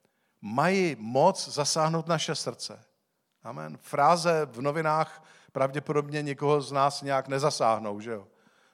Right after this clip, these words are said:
Maximálně tak, eh, no to je jedno. Ale roz-, víte, o čem mluvím? Ale když je to něco, co je fakt jako svědectví nebo, nebo příběh, někdo vypráví příběh, nebo sfilmuje, nebo ho namaluje,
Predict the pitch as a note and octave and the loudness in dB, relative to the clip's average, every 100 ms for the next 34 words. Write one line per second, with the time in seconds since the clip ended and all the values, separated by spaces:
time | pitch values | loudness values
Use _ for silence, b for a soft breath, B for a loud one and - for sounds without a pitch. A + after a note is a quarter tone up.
0 | _ A2+ - C3 B2 B2 B2 C3 B2 - | _ -10 -8 -2 0 0 0 -2 -4 -6
1 | - A#2 A2 A2 A#2+ A#2 A#2 G#2 G2+ G2+ | -8 -6 -6 -10 -10 -10 -8 -10 -12 -18
2 | b b b b b b b b _ _ | b b b b b b b b _ _
3 | _ B2+ D3+ D#3 D3+ D3 E3 E3+ E3+ G3+ | _ 2 4 4 0 0 2 2 0 2
4 | F3 F3 E3 D3+ C3 D#3+ D#3+ C3 D3 D#3 | 2 0 -2 -2 -2 -4 -6 -2 -2 -2
5 | - _ C3+ D3+ G#3 G3 E3 F#3 F#3+ E3 | -12 _ -6 -2 0 0 0 0 -2 -4
6 | - F3 E3 D#3+ - E3+ - D3 - D#3+ | 0 0 0 -4 -2 -4 -2 -4 0 0
7 | F#3 F#3+ - C#3+ C3 B2+ B2 B2+ B2+ C#3 | 0 -2 -6 -6 -4 -2 0 0 2 0
8 | - A3+ G#3+ D#3 G#2+ - C#3 D3+ D#3+ F3 | 0 -2 -2 -4 -6 -10 -8 -2 0 0
9 | F#3 F#3+ F#3+ F3+ - F#3+ D3 A#2 C3+ C#3+ | 0 0 -2 -8 -10 -10 -10 -6 -4 -4
10 | D#3 - G#3+ G#3 G3+ E3+ B2 A#2+ C3+ D3 | -4 -4 -2 -2 -2 -2 -4 -4 -4 -2
11 | F3+ G#3+ G#3 E3+ C3+ A2+ | -2 0 0 0 -2 -4